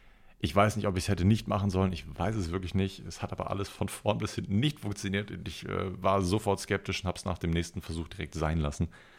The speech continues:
Das hat einfach nicht funktioniert. Und ich vermute, dass dieser A-T-M-Automat in irgendeiner Art und Weise manipuliert war. Ich weiß es nicht. Da gibt's ja noch, du kannst ja sonst noch irgendwelche Sachen in den Kartenschlitz reinstecken oder du kannst da vielleicht auch diese N-F-C-Sachen manipulieren.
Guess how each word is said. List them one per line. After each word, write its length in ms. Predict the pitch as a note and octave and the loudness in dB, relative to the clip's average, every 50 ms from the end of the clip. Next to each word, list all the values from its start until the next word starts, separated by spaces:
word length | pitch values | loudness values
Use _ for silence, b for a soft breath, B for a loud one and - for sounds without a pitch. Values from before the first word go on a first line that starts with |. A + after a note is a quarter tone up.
| B B B B B B - | B B B B B B -2
Das 220 | - F2 - - | -2 -2 0 0
hat 120 | A2+ A#2 - | -2 0 2
einfach 240 | A2 G#2 F#2 - E2+ | 2 0 2 2 2
nicht 200 | E2 E2+ D#2+ - | 2 2 0 -2
funktioniert. 440 | - F2 D#2 - - D#2+ D#2+ E2 - | -4 -4 -4 -2 -2 -2 -2 -2 -2
Und 100 | F2 E2+ | -4 -4
ich 120 | E2+ - | -4 -2
vermute, 460 | - - F2 F#2+ G#2+ C#3 C#3+ - A2 | 0 2 2 4 4 2 2 0 0
dass 200 | F#2 F2+ D#2+ - | 0 0 0 0
dieser 220 | - G#2 F#2 F#2 F#2 | -2 -4 -2 -2 0
A-T-M-Automat 840 | F#2 F#2+ - - G2+ F#2+ F#2+ F#2+ F#2+ F#2+ - - F2+ F2 F2 F2+ - | 0 -2 -2 -2 -4 -4 -4 -2 -2 -4 -4 -2 -2 -2 -2 -2 -4
in 140 | - G2 | -4 -2
irgendeiner 460 | - - C3+ C3 A#2+ G#2 F#2+ F#2+ F#2 F2+ | 2 4 4 4 4 2 2 2 0 -2
Art 140 | F#2 - | -2 -4
und 120 | - F2 E2 | -4 -4 -2
Weise 240 | E2 E2+ F2 E2 E2 | -2 -2 -2 -2 -2
manipuliert 500 | D#2+ D#2+ D#2 D2 - D#2 D#2 D#2 - - | -2 -2 -2 -2 -4 -6 -6 -6 -8 -8
war. 180 | - D#2+ E2+ B B B B B B B B B B B | -8 -8 -8 B B B B B B B B B B B
Ich 280 | - F#2+ - D#2+ D2 C2+ | -2 -2 0 0 0 2
weiß 220 | D#2+ E2+ F#2 E2+ | 4 4 4 4
es 120 | D#2 C#2+ C#2 | 0 -2 -2
nicht. 320 | D2+ D#2 D#2+ - - - | -2 -4 -4 -6 -8 -8
Da 100 | - - | -10 -10
gibt's 260 | E2+ E2+ F#2+ - - | -8 -8 -10 -8 -6
ja 60 | F#2+ F#2 | -2 0
noch, 180 | F#2 F#2 E2+ - | 0 0 0 -2
du 340 | - - - - - - | -10 -20 -20 -20 -12 -4
kannst 220 | - G#2 G#2 G2 G#2+ | 0 0 0 2 2
ja 80 | F#2 | 2
sonst 260 | D#2 F2 F#2+ F#2+ - - | 2 2 0 0 -2 -4
noch 80 | F2 | -4
irgendwelche 320 | F#2 F#2+ F2 F2 F2 E2 D#2+ | -2 0 0 0 0 -2 -2
Sachen 240 | D#2 E2 F2+ F#2 | -4 -2 -2 -2
in 60 | F#2 F2+ | -2 -2
den 100 | F2 E2 | -2 -2
Kartenschlitz 600 | - D#2 D#2 D#2+ - - - - E2 - - - | -2 -2 -2 -2 -4 -4 -6 -6 -6 -6 -4 -4
reinstecken 460 | D#2+ D#2 - - - D#2+ - - F2 | -4 -4 -4 -4 -4 -4 -4 -4 -6
oder 200 | F2+ F2+ F2 E2+ | -4 0 0 0
du 80 | D#2+ F2 | -2 -2
kannst 300 | - F#2 F#2 F#2 - - | -2 -2 -2 -2 -2 -6
da 60 | F2+ | -6
vielleicht 280 | - F2 F2+ F2+ E2+ - | -4 -2 -2 -2 -2 -4
auch 100 | F2+ E2 | -6 -6
diese 200 | E2+ D#2+ D#2+ - | -4 -4 -2 0
N-F-C-Sachen 800 | F#2 F2+ F2+ F2 - - - F2+ E2+ E2 F2 D#2+ D2+ E2+ E2 D#2+ | 2 2 2 2 0 -4 -4 -2 2 2 2 2 2 0 0 0
manipulieren. 540 | D#2+ E2 E2+ E2 - - D#2+ D#2+ E2 D#2+ | 2 0 0 -2 -4 -2 0 2 2 0